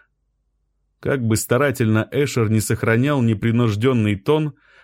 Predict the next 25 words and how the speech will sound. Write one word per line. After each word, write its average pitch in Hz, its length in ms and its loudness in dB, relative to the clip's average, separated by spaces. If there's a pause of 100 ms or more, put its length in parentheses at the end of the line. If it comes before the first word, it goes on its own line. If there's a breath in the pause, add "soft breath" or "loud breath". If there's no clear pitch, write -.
(140 soft breath)
память 160 420 2
о 123 120 0
манипуляциях 135 920 0
его 131 320 0
сновидениями 120 960 0
до 104 300 0
сих - 340 -4
пор 165 300 -2
жгла 120 360 0
сердце 123 580 -2
огнём. 113 500 0 (360)
Вдобавок 98 680 0
он 131 100 0
весьма 139 440 -2
отчётливо 135 580 0
сознавал, 113 720 0
что - 200 -4
полоска 127 520 -2
света 123 440 -2
меж 110 220 0
шторами 113 640 -2 (260 soft breath)
из 98 220 0
золотистой 135 800 0
сделалась 143 720 -2
мертвенно-серой, 123 1400 0